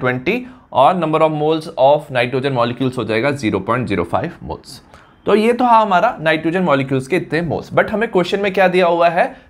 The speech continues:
Number of atoms of nitrogen। अब क्या होता है कि अगर आपके पास नाइट्रोजन का एक मॉलिक्यूल है, अगर आप उसको डिसोसिएट करते हो तो आपको दो एटम मिलते हैं, you will get two atoms of nitrogen। अगर एक मॉलिक्यूल आपके पास किसका है? नाइट्रोजन का।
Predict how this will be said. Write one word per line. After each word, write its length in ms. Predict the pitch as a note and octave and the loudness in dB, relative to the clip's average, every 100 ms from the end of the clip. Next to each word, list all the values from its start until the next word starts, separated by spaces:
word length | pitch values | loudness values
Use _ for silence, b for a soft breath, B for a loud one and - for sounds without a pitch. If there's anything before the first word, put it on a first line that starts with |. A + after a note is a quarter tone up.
| C#3 | -4
Number 300 | E3 G3+ B3 | -2 2 4
of 200 | B3 A#3+ - | 4 2 0
atoms 480 | E3+ D#3+ - - - - _ _ C#3 | 0 0 -4 -6 -20 -20 _ _ 0
of 220 | E3 E3 | 0 0
nitrogen। 460 | A#2+ A2+ - - - _ b b b b | -4 -4 -6 -8 -18 _ b b b b
अब 200 | - C#4+ A3+ | -2 0 2
क्या 120 | C4 | 4
होता 300 | G#3 C#3 D#3+ | 4 4 0
है 80 | A3 | -2
कि 260 | F#3+ F#3+ - _ C#3 | -4 -8 -10 _ -2
अगर 160 | E3 | 2
आपके 200 | F3+ D#3 | 2 2
पास 200 | D#3 D#3+ | 0 0
नाइट्रोजन 400 | D3+ C3 C3 C3 | 0 -2 -2 -2
का 80 | B2+ | -2
एक 260 | - C3 C3+ | -2 -2 -2
मॉलिक्यूल 440 | G#2+ G#2 A#2 A2+ | -2 -2 -4 -2
है, 220 | F3 F#3+ - | -2 -2 -2
अगर 200 | B2+ C3+ | 2 2
आप 100 | C3 | 2
उसको 220 | - C#3+ | -2 -2
डिसोसिएट 560 | A#2 A#2+ F3 F3 C#3 | -2 -4 -4 0 0
करते 300 | - G#2+ G2+ | 0 -4 -2
हो 160 | C#3 F3+ | -2 -2
तो 120 | G3+ | 2
आपको 240 | F3 C#3 F#3+ | 2 2 2
दो 160 | A3 | 4
एटम 240 | G3 F3+ C#3 | 4 2 -4
मिलते 280 | G#2 F#2 | -4 -8
हैं, 140 | - D3 | -12 -6
you 100 | C#3 | -6
will 140 | C#3+ | -2
get 160 | F3 F#3 | -2 -2
two 120 | G3+ | -2
atoms 320 | C3+ A#2 A#2 | 0 -2 -2
of 260 | C#3+ F#3+ D3 | -2 -2 -2
nitrogen। 420 | G2+ D2+ D#2 - - _ _ _ - | -4 -4 -10 -10 -16 _ _ _ -2
अगर 180 | C#3 D3 | -2 0
एक 220 | C#3+ D#3+ D3+ | 0 0 2
मॉलिक्यूल 380 | A#2 G#2+ A#2+ | 0 0 -2
आपके 240 | F2+ - A2 | -2 -2 -2
पास 260 | - G#2+ - | 0 -2 -4
किसका 260 | A2+ - | -8 -6
है? 60 | G3 | -2
नाइट्रोजन 420 | C#3 G2 F#2+ G2 | -2 -2 -6 -8
का। 180 | F#2 - | -10 -14